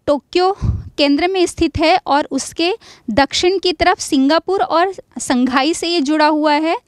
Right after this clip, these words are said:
फिर हम दक्षिण पूर्वी क्षेत्र की बात करें तो आपको देख, आ, दिख रहा होगा कि एक मार्ग मनीला से जा रहा है और टोक्यो से जुड़ रहा है। इसके बाद, आ,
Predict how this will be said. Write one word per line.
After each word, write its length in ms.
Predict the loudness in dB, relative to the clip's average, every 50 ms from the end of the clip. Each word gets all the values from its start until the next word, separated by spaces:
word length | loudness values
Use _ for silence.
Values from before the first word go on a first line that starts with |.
| _ -20 -20 -20 -20 -20 _ _
फिर 300 | -4 0 2 2 4 4
हम 200 | 4 2 2 0 -2 -4 -4 -2
दक्षिण 420 | 0 0 0 0 -2 -4 -4 -2
पूर्वी 280 | -2 -2 0 0 0 -2
क्षेत्र 380 | -2 -2 -2 -2 -2 -2 -4
की 160 | -4 -2 -2 0
बात 280 | 0 0 0 -2 -4
करें 240 | -6 -6 -6 -4 -4
तो 120 | -2 0 0
आपको 280 | 0 0 _ -4 -6
देख, 260 | -4 -4 -6 -6 -8 -14 -14 -8 -4
आ, 160 | -2 -2 0
दिख 220 | 0 -2 -2 0
रहा 120 | 2 2 4
होगा 340 | 4 4 2 2 0 -2 -2
कि 160 | -4 -6 -6
एक 260 | -2 -2 -2 -2 -2
मार्ग 380 | -2 0 0 0 0 -2 -4 -10 -10 -14 -20 -20 _ 0 2
मनीला 460 | 4 4 6 6 4 4 4 2 2
से 200 | 0 -2 -4 -2
जा 200 | 0 0 0 0
रहा 120 | 0 -2 -2
है 160 | -4 -2 -4
और 180 | -2 -2 -4 -4
टोक्यो 440 | -4 -4 -6 -6 -4 -4 -4 -4 -2
से 220 | -2 -2 -4 -4 -6 -8 _ -20 -20 -20 _ _ -8
जुड़ 320 | -6 -2 2 4 4 4 4
रहा 260 | 4 4 4 4 2
है। 200 | 2 0 -2 -2 -4 _ _ -20 _ _ -4
इसके 300 | -4 -4 -2 0 0 2
बाद, 340 | 2 4 2 2 0 -2 -4
आ, 280 | -4 -2 0 0 -2